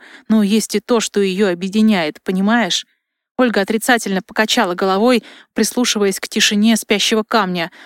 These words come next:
и снова подняла глаза на мужа, расслышав: «Оба семейства когда-то роднились с Воробьёвыми.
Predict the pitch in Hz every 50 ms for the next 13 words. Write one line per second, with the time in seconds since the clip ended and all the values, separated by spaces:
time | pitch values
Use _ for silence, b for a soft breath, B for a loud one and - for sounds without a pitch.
0 | B B B 240 226 - - 254 254 220 185 - 196 185 196 208 208 202 196 196
1 | 196 185 185 190 214 214 208 202 196 202 220 247 262 233 196 180 180 180 180 -
2 | - 240 226 - - 180 - - b b b b b b _ _ - 254 214 214
3 | 196 - - 226 220 233 262 240 - - 196 190 180 185 - - 202 196 196 226
4 | 220 - 190 202 208 208 220 247 254 202 185 - - - 202 196 202 214 220 226
5 | 254 226 185 180 180 175 156 -